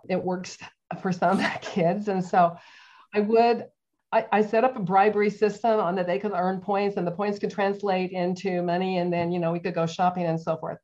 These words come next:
One requirement is that they were re-, required to practice six days a week for thirty minutes. And I remember my one son, I had sat with him and I needed to go in and start dinner. And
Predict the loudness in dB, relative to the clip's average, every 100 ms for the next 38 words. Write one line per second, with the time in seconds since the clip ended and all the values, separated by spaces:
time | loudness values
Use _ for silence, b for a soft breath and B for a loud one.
0 | _ -2 2 2 2 0 2 2 2 -2
1 | -2 -2 -2 -2 -8 -2 -2 0 0 -2
2 | -4 -16 _ -6 -6 -6 -2 0 2 0
3 | -2 -4 -2 -2 -2 -4 -4 -8 -8 -4
4 | -4 -4 -4 -4 -6 _ b b b _
5 | -6 0 2 2 2 2 0 -2 -10 -16
6 | -4 0 2 2 0 -6 _ -2 0 0
7 | 0 -2 0 0 0 0 -2 0 0 2
8 | 2 0 0 0 2 0 0 -2 0 0
9 | 0 -2 -4 -2 0 0 -2 -2 -4 0
10 | 2 4 4 6 4 2 -4